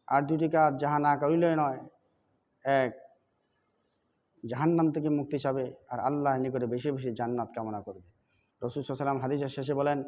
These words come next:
"যে ব্যক্তি এই মাসে কোনো রোজাদারকে এক গ্লাস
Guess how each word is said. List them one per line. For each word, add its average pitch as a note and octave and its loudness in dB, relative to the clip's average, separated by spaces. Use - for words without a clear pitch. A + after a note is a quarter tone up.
"যে C3 0
ব্যক্তি D3+ 0
এই D3+ 4
মাসে D3 0
কোনো C#3 -4
রোজাদারকে D3 0
এক C#3 2
গ্লাস C#3 2